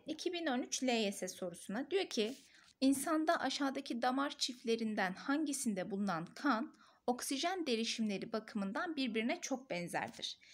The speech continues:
Şimdi bakın oksijen derişimi bakımından birbirine çok benzer damarlar için şuraya gelelim.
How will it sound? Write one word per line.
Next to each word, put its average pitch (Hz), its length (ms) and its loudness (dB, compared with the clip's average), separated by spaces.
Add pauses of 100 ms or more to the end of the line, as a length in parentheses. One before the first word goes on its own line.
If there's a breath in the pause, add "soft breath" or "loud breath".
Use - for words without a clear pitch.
(140 loud breath)
Şimdi 381 200 -4
bakın - 300 0
oksijen 349 580 0
derişimi 269 460 0
bakımından 208 640 0
birbirine 269 420 0
çok 320 260 -4
benzer 202 440 -2
damarlar 226 400 0
için 247 220 -10
şuraya 269 360 -2
gelelim. 180 380 -2